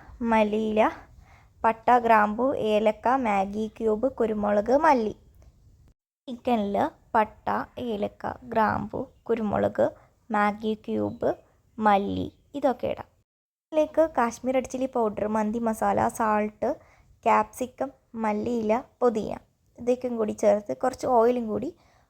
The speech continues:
ഒഴിക്കുക. എന്നിട്ട് കൈ കൊണ്ട് നന്നായിട്ട് മിക്സ് ചെയ്തെടുക്കുക. എന്നിട്ട് കുറച്ച് നേരം റെസ്റ്റ് ചെയ്യാൻ വെക്കുക. എന്നിട്ട് നമ്മൾ ഗ്യാസ് സ്റ്റൗവിൽ just ഒന്ന് കുക്ക് ചെയ്യാൻ വേണ്ടി വെക്കാം. നമ്മൾ അരി നന്നായി കഴുകിയിട്ട് ഒരു അരമണിക്കൂർ കുതിർക്കാൻ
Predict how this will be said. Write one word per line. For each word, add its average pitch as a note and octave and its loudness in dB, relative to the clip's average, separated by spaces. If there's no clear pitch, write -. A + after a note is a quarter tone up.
ഒഴിക്കുക. A3 0
എന്നിട്ട് G4 -2
കൈ C4 8
കൊണ്ട് B3 2
നന്നായിട്ട് A3 -2
മിക്സ് - -4
ചെയ്തെടുക്കുക. A3 2
എന്നിട്ട് D4 -4
കുറച്ച് B3+ 0
നേരം A3+ -2
റെസ്റ്റ് C#4+ 0
ചെയ്യാൻ A#3 2
വെക്കുക. - -8
എന്നിട്ട് F#4+ 0
നമ്മൾ F4 0
ഗ്യാസ് A3+ 2
സ്റ്റൗവിൽ A3+ 0
just C4 -10
ഒന്ന് A3+ -4
കുക്ക് D#4+ -4
ചെയ്യാൻ G#3+ 0
വേണ്ടി A#3+ -2
വെക്കാം. - -8
നമ്മൾ - -4
അരി G#3+ 2
നന്നായി A3+ 2
കഴുകിയിട്ട് G3+ 0
ഒരു - 10
അരമണിക്കൂർ B3 8
കുതിർക്കാൻ G#3+ -8